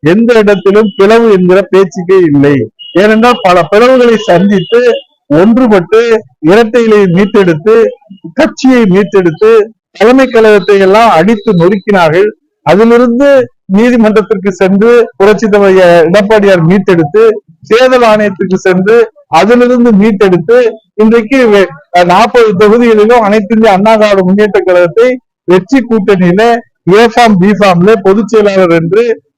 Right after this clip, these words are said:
கையொப்பமிட்டு இரட்டை இலை சின்னம் அண்ணா திராவிட முன்னேற்ற கழகத்துடைய இரட்டை இலை சின்னத்தை பெற்றுக் கொடுத்து சாமானிய தொண்டர்களை நிற்க வைத்து இப்போது வெற்றி பெற செய்கிற சூழ்நிலையில இது போன்ற விஷம பிரச்சாரங்கள் என்பது அது மக்களிடத்தில் எடுபடாது.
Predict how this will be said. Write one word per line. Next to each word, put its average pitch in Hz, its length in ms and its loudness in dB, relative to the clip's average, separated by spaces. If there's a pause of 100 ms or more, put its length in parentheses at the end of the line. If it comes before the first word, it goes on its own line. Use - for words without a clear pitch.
கையொப்பமிட்டு 208 760 0 (460)
இரட்டை 240 300 0
இலை 226 140 2 (100)
சின்னம் 196 280 0
அண்ணா 208 260 0
திராவிட 214 260 0
முன்னேற்ற 208 360 -2
கழகத்துடைய 180 580 0
இரட்டை 220 260 0
இலை 208 180 -2
சின்னத்தை 180 380 -2
பெற்றுக் 185 320 -2
கொடுத்து 196 320 0 (440)
சாமானிய 240 520 0 (100)
தொண்டர்களை 202 480 0
நிற்க 175 320 -2
வைத்து 180 320 0 (420)
இப்போது 220 400 0
வெற்றி 196 300 0
பெற 233 100 2 (140)
செய்கிற 196 240 2 (100)
சூழ்நிலையில 196 560 2 (520)
இது 190 180 0
போன்ற 240 340 2
விஷம 220 380 0
பிரச்சாரங்கள் 180 640 0
என்பது 175 320 0 (420)
அது 170 200 2
மக்களிடத்தில் 190 640 0
எடுபடாது. 190 560 0